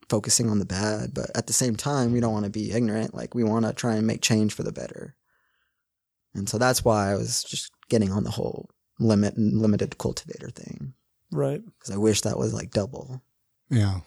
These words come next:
Speaker 3: Well, it'll get there.
Speaker 2: Sure.
Speaker 3: And, I mean, Rich was even saying, you know, like, "Let's see what happens, get all these up and going, everything up and going,
Speaker 2: Right,
Speaker 3: get all the
Speaker 2: and then
Speaker 3: shops up and going, all the growers up and going." And,
Speaker 1: Yeah.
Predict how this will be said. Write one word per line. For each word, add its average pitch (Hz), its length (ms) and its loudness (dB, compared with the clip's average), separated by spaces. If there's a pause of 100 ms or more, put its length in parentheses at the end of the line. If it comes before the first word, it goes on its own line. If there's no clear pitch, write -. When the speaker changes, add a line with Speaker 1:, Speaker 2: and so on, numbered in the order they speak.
(140)
Speaker 3:
Well, 254 200 -2
it'll 294 160 2
get 156 220 0
there. 165 180 2
Speaker 2:
Sure. 180 80 2
Speaker 3:
And, 185 160 -2
I 196 60 0
mean, 185 140 2
Rich 185 260 0
was 139 160 2
even 139 140 4
saying, 143 360 2
you 147 80 0
know, 143 140 -2
like, 147 200 -4
"Let's 170 200 0
see 165 120 4
what 160 120 0
happens, 127 460 2
get 147 120 -2
all 143 140 0
these 110 180 -4 (300)
up 143 180 -4
and 131 120 2
going, 120 320 4
everything 123 340 2
up 123 120 -2
and 120 140 2
going, 117 520 -2
Speaker 2:
Right, 131 160 4
Speaker 3:
get 147 100 4
all 131 60 0
the 143 80 0
Speaker 2:
and - 0 -
then 151 80 4
Speaker 3:
shops 120 280 0
up 123 140 -6
and 120 100 -4
going, 123 220 2
all 120 120 4
the 135 60 4
growers 117 460 -2
up 117 140 -8
and 117 120 -2
going." 123 340 2
And, 120 140 2 (200)
Speaker 1:
Yeah. 104 220 0